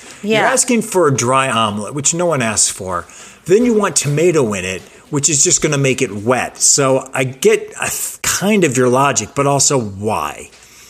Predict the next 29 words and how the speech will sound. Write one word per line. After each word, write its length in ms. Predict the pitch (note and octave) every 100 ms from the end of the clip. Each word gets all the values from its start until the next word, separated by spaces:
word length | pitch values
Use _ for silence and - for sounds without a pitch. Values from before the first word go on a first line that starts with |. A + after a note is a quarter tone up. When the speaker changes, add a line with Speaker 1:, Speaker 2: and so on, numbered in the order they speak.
| - - -
Speaker 1:
You've 160 | C3 F#3+
Speaker 2:
Well, 80 |
Speaker 1:
just 80 | D4+
Speaker 2:
he 60 | E4
should 200 | - F4+
have 120 | F4
said 200 | - C#4
a 200 | B3+ A3+
well 580 | G#3+ F#3+ A3 G#3+ A3 G#3+
done 640 | F3+ G3+ F#3+ F3+ F3 E3+
tomato 480 | - F#3+ E3+ D#3+ D3+
omelet, 480 | C#3+ C#3+ D3+ F#3 G3+ A3+ -
and 180 | E3+
he 180 | E3 F3
just 500 | D#3+ E3 - - -
said 460 | - - - F3 D#3+
something 400 | D#3+ D3+ D3 C3+
weird, 340 | D3 A3 D#3
Speaker 1:
<laughs> 40 | -
He 60 |
Speaker 2:
I 100 | C3+
Speaker 1:
said 160 | - D#3+
Speaker 2:
guess. 120 | D3
Speaker 1:
something 480 | D3+ D3+ C#3+ E3 C#3+
weird, 420 | D#3+ F3+ B2 F#2+ - - -
and 120 | B2+
they 120 | C3
were 160 | D3 C#3
like, 280 | B2 G#2